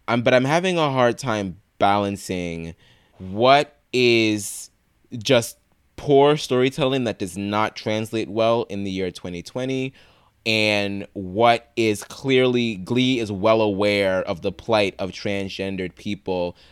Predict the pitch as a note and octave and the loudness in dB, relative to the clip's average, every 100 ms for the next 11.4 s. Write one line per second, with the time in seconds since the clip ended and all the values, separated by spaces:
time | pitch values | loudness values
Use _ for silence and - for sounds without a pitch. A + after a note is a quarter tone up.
0 | _ G#2 G2 - G2 G2 G#2 F#2 E2 G2+ | _ -4 -4 -2 0 0 -2 -4 -4 -2
1 | G#2 G2 G2 F#2+ - G2+ G2 - G2 F2+ | -2 -2 -6 -6 -4 -4 -6 -6 -6 -8
2 | D#2+ G2 G2 - - - G2+ G2+ G2 F#2+ | -6 -4 -4 -10 -16 -6 -4 -2 -4 -6
3 | - F#2+ G2 - G2+ F#2+ F#2 F2 - - | -6 -6 -6 -6 -4 -2 -2 -4 -10 -20
4 | _ _ F#2+ F#2 F2+ F#2 F2+ G2+ - G2 | _ _ -2 -2 -2 -4 -6 -6 -2 -2
5 | F2+ A2 G#2+ G#2 F#2+ F#2+ F#2+ F2+ - F#2+ | 0 2 2 2 0 0 -2 -4 -6 -8
6 | - F#2+ F#2 F#2 F#2 G2 F#2 G2 - - | -6 -8 -6 -6 -4 -4 -4 -6 -8 -4
7 | A#2+ A#2 A2+ F2+ F#2+ - A2 G#2 F2+ - | 0 2 0 -4 -8 -4 -2 -2 -6 -6
8 | A2 F#2 F#2 E2+ G2 D#2+ - - - _ | -4 -2 -4 -4 -4 -6 -10 -20 -20 _
9 | - - G#2+ A2 - A2+ A2 G2+ F#2 G#2 | -8 -2 0 0 0 0 2 2 0 2
10 | G2 F#2+ G#2 F#2+ F2+ F#2+ G2+ - G2+ G#2 | 4 2 0 -6 -4 -4 -4 -4 -4 2
11 | G2+ F#2+ F#2 - | 2 2 -2 -8